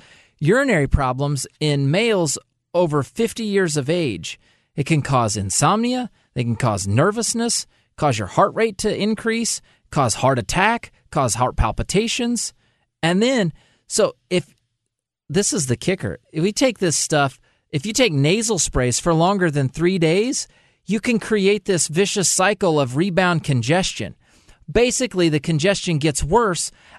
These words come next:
after you stop taking the decongestant because your naval, nasal passages are so dependent on the drug.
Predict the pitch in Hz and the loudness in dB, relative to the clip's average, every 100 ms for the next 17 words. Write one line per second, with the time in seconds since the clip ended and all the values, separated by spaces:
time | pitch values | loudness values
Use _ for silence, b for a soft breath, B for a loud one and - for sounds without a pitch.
0 | _ 180 208 - 202 165 - 190 170 185 | _ 2 2 0 -2 0 2 2 0 -2
1 | 185 170 151 139 165 156 139 226 - 151 | -2 0 -2 0 0 0 0 0 0 -4
2 | - 139 170 135 143 165 220 214 185 151 | -4 -2 0 0 0 0 0 0 -4 -2
3 | 185 220 214 - 151 139 139 147 - B | -2 0 0 0 -2 -4 -6 -6 -8 B
4 | - 139 - 226 185 185 208 202 156 135 | -2 0 2 0 0 -2 -2 -2 -2 -2
5 | 117 160 220 92 98 | -2 0 0 0 -8